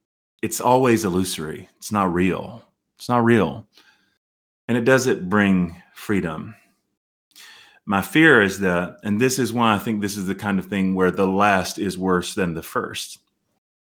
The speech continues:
is that once we have experienced some kind of enlightenment, I got healthy, I lost the weight, I got clean,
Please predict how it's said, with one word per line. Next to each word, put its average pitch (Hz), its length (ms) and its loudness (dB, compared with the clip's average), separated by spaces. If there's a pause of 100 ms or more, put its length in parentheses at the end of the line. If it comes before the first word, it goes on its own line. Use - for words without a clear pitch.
(880)
is 107 160 0
that 110 120 0
once 123 340 2
we 120 600 2
have 110 140 -2
experienced 123 580 0
some 107 160 0
kind 98 180 0
of 87 60 0
enlightenment, 95 600 -2 (1200)
I 101 80 -4
got 120 260 2
healthy, 113 640 2 (720)
I 117 60 -2
lost 117 400 2
the 113 60 -2
weight, 120 520 2 (680)
I 117 80 0
got 120 240 0
clean, 117 680 0